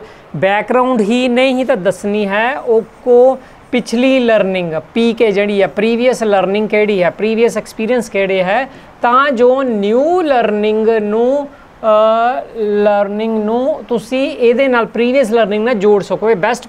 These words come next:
principle of teaching and learning ਦਾ ਹੁੰਦਾ ਹੈ, Previous knowledge, previous learning, previous experience ਨਾਲ new learning ਨੂੰ ਜੋੜ ਦੇਣਾ। ਸੋ ਇਹਨੂੰ ignore ਨਹੀਂ ਕੀਤਾ ਜਾ ਸਕਦਾ, ਇਹ ਵੀ ਗਲਤ ਤਾਂ ਹੋ ਗਿਆ। ਅਹ, ਜੋ ਵਿਦਿਆਰਥੀਆਂ ਦੇ ਸੱਭਿਆਚਾਰਕ ਗਿਆਨ ਨੂੰ ਨਰ-, ਨਜ਼ਰਅੰਦਾਜ਼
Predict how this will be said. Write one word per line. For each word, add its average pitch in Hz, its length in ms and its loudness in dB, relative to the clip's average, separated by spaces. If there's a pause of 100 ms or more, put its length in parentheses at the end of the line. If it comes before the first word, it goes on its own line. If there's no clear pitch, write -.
principle 208 440 -4
of 190 60 -2
teaching 196 400 -8
and 196 160 -4
learning 180 260 -6
ਦਾ 190 80 -2
ਹੁੰਦਾ 165 280 -2
ਹੈ, 233 180 0 (340)
Previous 277 440 0
knowledge, 214 320 0
previous 240 460 -4
learning, 202 320 -2
previous 233 400 -4
experience 202 560 -4
ਨਾਲ 233 180 -4 (280)
new 262 200 2
learning 202 380 0
ਨੂੰ 294 180 -2 (300)
ਜੋੜ 220 280 2
ਦੇਣਾ। 160 300 -4 (220)
ਸੋ 254 160 0
ਇਹਨੂੰ 277 180 0
ignore 233 360 0
ਨਹੀਂ 214 220 0
ਕੀਤਾ 220 300 -2
ਜਾ 208 180 0
ਸਕਦਾ, 220 500 -4
ਇਹ 214 360 2
ਵੀ 208 360 -4
ਗਲਤ 226 220 0
ਤਾਂ 226 140 -2
ਹੋ 220 180 2
ਗਿਆ। 226 220 0
ਅਹ, - 1400 -8
ਜੋ 214 140 0
ਵਿਦਿਆਰਥੀਆਂ 208 460 0
ਦੇ 220 60 2
ਸੱਭਿਆਚਾਰਕ 214 540 0
ਗਿਆਨ 185 300 0
ਨੂੰ 214 300 0
ਨਰ-, 202 340 2
ਨਜ਼ਰਅੰਦਾਜ਼ 190 1000 2